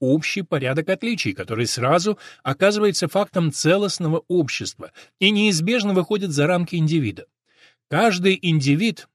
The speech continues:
намечая цели в системе отличий, уже в силу этого восстанавливает её и тем самым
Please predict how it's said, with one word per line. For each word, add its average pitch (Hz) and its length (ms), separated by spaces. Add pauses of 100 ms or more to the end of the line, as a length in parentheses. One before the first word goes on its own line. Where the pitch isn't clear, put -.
намечая 123 520
цели 180 320
в - 60
системе 147 460
отличий, 127 460
уже 131 280
в - 60
силу 220 480
этого 120 460
восстанавливает 120 840
её 127 300
и 185 200
тем 151 220
самым 185 520